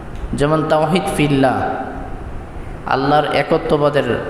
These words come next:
আলোচনা শুনেছি এবং আল্লাহর একত্ববাদকে ধ্বংস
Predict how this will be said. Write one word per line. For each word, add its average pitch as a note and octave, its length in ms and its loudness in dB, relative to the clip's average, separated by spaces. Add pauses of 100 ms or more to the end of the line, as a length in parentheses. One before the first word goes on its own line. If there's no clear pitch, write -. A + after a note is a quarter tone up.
(920)
আলোচনা D3 540 2
শুনেছি D3 720 0
এবং C#3 460 2 (120)
আল্লাহর D#3+ 540 2
একত্ববাদকে E3+ 760 2
ধ্বংস C#3 320 0